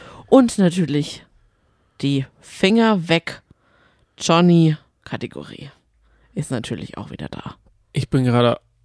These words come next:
Speaker 2: be-, kurz vor der Aufnahme noch in ein Rabbit Hole getaucht. Und zwar konnte ich, wurde mir gesagt, dass Martin Säbelrogge,
Speaker 1: Mhm.
Speaker 2: unser Follower
Speaker 1: Ja.
Speaker 2: und auch seine Freundin folgt uns.
Speaker 1: Ja.
Speaker 2: Also falls ihr uns hört, liebe Grüße.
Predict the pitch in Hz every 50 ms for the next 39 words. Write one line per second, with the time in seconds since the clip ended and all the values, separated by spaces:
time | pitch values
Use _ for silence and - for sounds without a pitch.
0 | _ - _ 147 - - 180 185 - - - - - 156 151 139 - - 151 -
1 | - 117 107 107 110 107 110 110 107 - - 113 113 107 104 104 117 117 110 113
2 | 101 - 110 101 98 101 98 104 101 - - 98 98 95 - - - 117 107 104
3 | - - - 127 135 147 - - - - - - - - _ _ - - 143 156
4 | 156 - - - 143 127 - - - 131 147 147 147 139 135 131 - 123 110 123
5 | 127 135 143 _ _ 120 117 - - - - - - - - - _ - 123 135
6 | 170 185 - 180 165 160 147 147 147 139 127 117 107 101 101 101 98 90 98 98
7 | 90 90 - - - _ 175 170 165 196 208 147 165 170 170 165 151 - - 143
8 | 139 139 127 101 87 85 85 85 92 - - 185 175 160 151 160 170 - _ _
9 | _ - - - 113 101 107 - 110 104 107 - - 110 101 104 107 - - 127
10 | 165 175 127 90 80 - - 80 - - _ - - - - - - _ 170 175
11 | 185 190 185 294 254 - - - 117 120 113 123 123 - - 135 135 135 - 127
12 | 120 113 110 - - 131 143 139 - 123 117 117 120 113 - - - 123 123 117
13 | - - 95